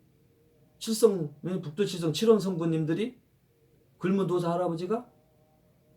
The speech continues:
응? 약사야레불? 약사도사님이? 응? 불사대신이?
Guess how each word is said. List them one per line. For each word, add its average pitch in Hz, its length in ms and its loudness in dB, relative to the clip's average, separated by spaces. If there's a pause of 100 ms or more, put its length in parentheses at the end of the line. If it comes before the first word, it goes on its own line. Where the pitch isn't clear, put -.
(300)
응? 180 180 -10 (320)
약사야레불? 170 800 2 (240)
약사도사님이? 180 920 0 (480)
응? 220 240 -4 (600)
불사대신이? 180 840 0